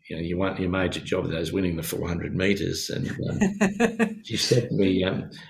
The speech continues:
Speaker 1: "John, I love pressure. That's when I perform at my best." And then, um, you know, we'd gone through all the Y M E, and she'd suggested Dawn, and she'd suggested Bradman. Anyway, we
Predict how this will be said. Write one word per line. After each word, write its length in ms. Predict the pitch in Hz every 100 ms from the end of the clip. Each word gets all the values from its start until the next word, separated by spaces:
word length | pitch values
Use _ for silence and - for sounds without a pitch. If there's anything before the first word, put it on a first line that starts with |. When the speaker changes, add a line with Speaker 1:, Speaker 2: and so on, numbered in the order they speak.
| -
Speaker 1:
"John, 260 | - 104 92
I 100 | 85
love 300 | 95 98 98
pressure. 360 | - 90 - 90
That's 200 | 87 -
when 140 | 92
I 80 | 87
perform 480 | - - - 92 85
at 80 |
my 160 | 85 87
best." 480 | - 90 82 - - _ _ _ _ -
And 260 | 90 87 85
then, 340 | 87 90 87 85
um, 360 | 85 82 82 -
you 80 | 80
know, 80 |
we'd 240 | - 78 -
gone 240 | 90 85
through 220 | - 87
all 120 | 80 80
the 80 |
Y 280 | 76 82 82
M 120 | 76 78
E, 140 | 82
and 100 | 82
she'd 220 | 80 80 -
suggested 580 | - - 82 - -
Dawn, 380 | - 82 87 80
and 120 | 78
she'd 220 | - - -
suggested 580 | - - - - - _ _ _ _ -
Bradman. 480 | 82 82 90 85 85 - - - - -
Anyway, 380 | 117 101 80 -
we 340 | 95 90 -